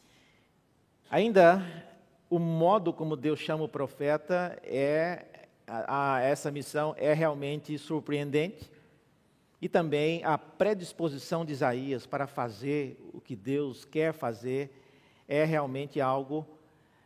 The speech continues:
que me chama a atenção. Não era necessariamente algo que ele sabia, ele está sendo chamado para algo que nem lhe foi explicado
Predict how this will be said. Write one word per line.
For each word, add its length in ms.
que 340
me 400
chama 600
a 80
atenção. 680
Não 240
era 280
necessariamente 1120
algo 320
que 100
ele 100
sabia, 600
ele 120
está 140
sendo 220
chamado 440
para 160
algo 180
que 80
nem 360
lhe 160
foi 320
explicado 1080